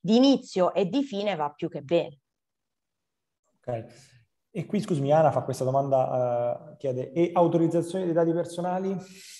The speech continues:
Speaker 2: Che
Speaker 1: Sì,
Speaker 2: senso?
Speaker 1: assolutamente, io non l'ho messo, sì, per questione, eh, di, di tempo, però assolutamente mettetelo qui sotto.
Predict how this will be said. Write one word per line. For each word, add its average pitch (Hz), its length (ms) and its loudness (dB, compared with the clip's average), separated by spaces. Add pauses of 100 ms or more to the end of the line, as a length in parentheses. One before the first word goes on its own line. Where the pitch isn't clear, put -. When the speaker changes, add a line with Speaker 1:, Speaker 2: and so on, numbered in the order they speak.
(160)
Speaker 2:
Che - 80 -8
Speaker 1:
Sì, 262 200 4
Speaker 2:
senso? 208 160 6
Speaker 1:
assolutamente, 220 720 2
io 196 220 2
non 220 160 8
l'ho 202 100 6
messo, 196 560 -4
sì, 208 320 -6
per 160 200 0
questione, 185 760 0
eh, 160 240 -4
di, 156 440 -8
di 165 120 -2
tempo, 170 480 0
però 185 180 2
assolutamente 175 680 -2
mettetelo 202 480 -4
qui 180 140 -8
sotto. 151 600 -4